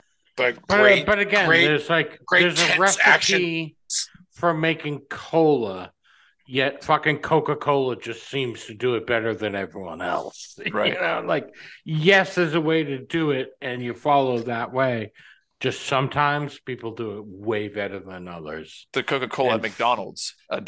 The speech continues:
Speaker 3: a
Speaker 2: Yeah.
Speaker 3: draft, a draft cola, <laughs> a draft
Speaker 2: Right?
Speaker 3: Coke from McDonald's
Speaker 2: And,
Speaker 3: is the
Speaker 2: yeah,
Speaker 3: tits.
Speaker 2: Top Gun Maverick just did it better than anyone else ever fucking
Speaker 3: Yeah.
Speaker 2: did. So.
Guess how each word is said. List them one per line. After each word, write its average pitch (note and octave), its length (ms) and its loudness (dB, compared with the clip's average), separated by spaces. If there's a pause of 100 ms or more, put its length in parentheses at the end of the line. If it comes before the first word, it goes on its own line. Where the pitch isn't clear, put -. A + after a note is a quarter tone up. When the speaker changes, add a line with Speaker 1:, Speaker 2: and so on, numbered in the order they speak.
(120)
Speaker 3:
a - 140 -2
Speaker 2:
Yeah. G#2 160 0
Speaker 3:
draft, C3+ 460 0 (120)
a A#2+ 100 -4
draft C3+ 500 -4
cola, G2 560 -2 (120)
<laughs> - 440 -8
a - 140 -2
draft C3 420 0
Speaker 2:
Right? G#2+ 100 -4
Speaker 3:
Coke C#3+ 240 0
from A3+ 120 -18
McDonald's B2 640 0
Speaker 2:
And, A#2 120 -8
Speaker 3:
is G2 100 -6
the - 120 -4
Speaker 2:
yeah, A#2+ 100 0
Speaker 3:
tits. - 220 -4
Speaker 2:
Top C3 300 0
Gun C#3+ 220 0
Maverick C3 420 -4
just G#2+ 220 -14
did A2 220 -4
it - 160 -6
better G2 320 -6
than F2+ 180 -14 (180)
anyone F#2 520 -12
else E2+ 320 -14
ever D#2+ 340 -14
fucking F2 220 -10
Speaker 3:
Yeah. - 160 -4
Speaker 2:
did. D#2+ 240 -12 (320)
So. D#2 320 -14